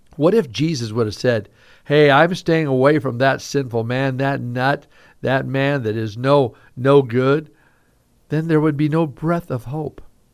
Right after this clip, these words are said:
in his life. But Jesus was showing the world what real ministry is, what a real connection is. People of God, we've got a mission out there. We have a lost world,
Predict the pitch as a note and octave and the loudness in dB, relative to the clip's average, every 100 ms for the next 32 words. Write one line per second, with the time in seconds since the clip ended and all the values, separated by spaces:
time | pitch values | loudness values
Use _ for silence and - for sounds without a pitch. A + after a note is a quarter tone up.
0 | _ B2+ C3+ C3+ C3+ F3 C3 - _ _ | _ -6 -6 -6 -10 -12 -14 -18 _ _
1 | _ _ _ _ _ _ _ C3 B2 B2+ | _ _ _ _ _ _ _ -6 -6 -6
2 | G#3+ G#3 G2+ D#2+ A2 A#2+ - D#3 D3+ C#3 | -6 -6 -10 -14 -10 -8 -2 0 2 0
3 | B2+ A#2 A#2+ F3+ E3 F#2 F2+ F2+ _ _ | -2 -2 0 0 0 -4 -8 -14 _ _
4 | _ _ _ _ _ _ _ _ _ _ | _ _ _ _ _ _ _ _ _ _
5 | _ C3 C3+ C3 C3+ F3 D3+ D3 D3 C3+ | _ 2 2 2 4 4 4 0 -2 -8
6 | - D3+ F#3+ D#3 D#2+ - - - _ _ | -6 -4 -4 -6 -10 -16 -20 -20 _ _
7 | _ _ _ _ _ _ - D#3+ F3 D3 | _ _ _ _ _ _ 6 8 8 6
8 | D3 G3 G#3+ G3 - _ - D#3+ F3+ F3+ | 6 8 8 6 -2 _ -6 -4 -4 -6
9 | - F3+ F3 G3+ A3 - - - _ _ | -8 -8 -6 -8 -10 -16 -20 -20 _ _
10 | _ _ _ _ _ - E3 F3 A#2+ G#2 | _ _ _ _ _ -12 -10 -6 -6 -6
11 | C3+ D#3 C#3+ A#3+ G3 D#2+ D2+ G#2 F3+ - | -6 -6 -8 -8 -8 -10 -12 -10 -10 -10
12 | C#2+ C#2+ C2+ - C#2 C2+ - _ _ - | -14 -16 -18 -18 -20 -18 -20 _ _ -20
13 | - - _ G3+ A#3 C#3+ F2 F#2 C3 F#3+ | -20 -20 _ -6 -4 -4 -6 -6 -4 -4
14 | F3 - C3 C#3+ D2 - | -8 -6 -4 -4 -6 -14